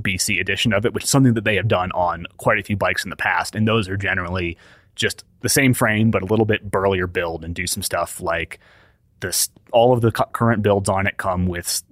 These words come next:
uh, Maxxis Recon tires, which are a pretty kind of fast rolling, not super grippy, not super aggressive tire.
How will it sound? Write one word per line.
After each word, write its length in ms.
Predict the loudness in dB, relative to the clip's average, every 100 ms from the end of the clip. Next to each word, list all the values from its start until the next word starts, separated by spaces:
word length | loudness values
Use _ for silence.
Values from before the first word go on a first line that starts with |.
| -20 _ -8
uh, 220 | -6 -2
Maxxis 460 | 0 0 -2 -6 -6
Recon 540 | -6 -4 -4 -4 -6
tires, 500 | -2 0 2 2 0
which 160 | -2 -4
are 120 | -4
a 80 | -4
pretty 580 | -8 -10 -8 -8 -10 -12 _ _ _ _ _ _ _ _ _ -8
kind 220 | -4 -4
of 80 | -2
fast 400 | 0 0 0 -4
rolling, 380 | -4 -4 -4
not 220 | -2 0 0
super 280 | -4 -4
grippy, 300 | -6 -6 -6
not 200 | -6 -6 -4
super 260 | -10 -8
aggressive 360 | -6 -6 -8 -8
tire. 480 | -2 2 2 0